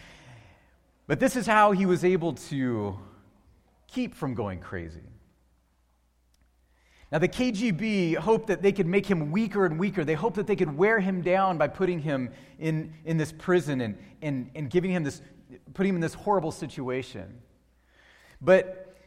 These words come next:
Mister Sharansky says that during this time in which he was in prison, he had a different perspective. He didn't see it through the eyes of a prisoner. He didn't, he didn't preoccupy himself with looking around in this austere cell with nothing there. He didn't spend his time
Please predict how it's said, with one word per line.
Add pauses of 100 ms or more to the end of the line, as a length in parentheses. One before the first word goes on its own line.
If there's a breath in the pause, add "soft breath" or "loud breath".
(140 loud breath)
Mister
Sharansky
says
that
during
this
time
in
which
he
was
in
prison, (160 loud breath)
he
had
a
different
perspective. (240 loud breath)
He
didn't
see
it
through
the
eyes
of
a
prisoner.
He
didn't, (320 loud breath)
he
didn't
preoccupy
himself
with
looking
around
in
this (100)
austere
cell
with
nothing
there.
He
didn't
spend
his
time